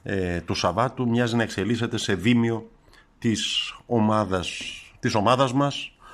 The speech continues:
Όποιος και αν κάθεται στον πάγκο, όποιοι και αν παίζουνε μέσα, όποιοι και αν βλέπουν από την τηλεόραση. Επειδή φυσικά μιλάμε για Παναθηναϊκό, το αποτέλεσμα αυτό και η εμφάνιση, ε, μάλλον περισσότερο η εμφάνιση παρά το αποτέλεσμα,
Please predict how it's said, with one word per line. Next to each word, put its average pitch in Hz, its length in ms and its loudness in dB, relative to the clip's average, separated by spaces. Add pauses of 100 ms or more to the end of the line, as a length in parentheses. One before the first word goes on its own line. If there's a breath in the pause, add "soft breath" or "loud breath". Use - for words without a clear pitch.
(340 loud breath)
Όποιος 147 320 2
και - 80 0
αν 104 100 0
κάθεται 107 260 0
στον 80 260 -6
πάγκο, 123 360 2
όποιοι 120 240 0
και 104 100 0
αν 92 100 0
παίζουνε 95 340 0
μέσα, 107 480 -2
όποιοι 107 380 -4
και 107 120 -2
αν 92 400 -2 (500 loud breath)
βλέπουν 104 380 0
από 101 120 0
την 92 100 -2
τηλεόραση. 90 600 -2 (1160 loud breath)
Επειδή 139 280 2
φυσικά 143 300 0
μιλάμε 131 240 2
για 123 100 0
Παναθηναϊκό, 107 760 0
το 127 140 0
αποτέλεσμα 113 560 0
αυτό 151 560 0
και 127 120 0
η 113 100 6
εμφάνιση, 98 680 0 (600)
ε, 98 360 -2
μάλλον 123 400 2
περισσότερο 117 560 0
η - 20 2
εμφάνιση 98 440 -2
παρά 104 200 -2
το 98 60 -2
αποτέλεσμα, 101 540 -4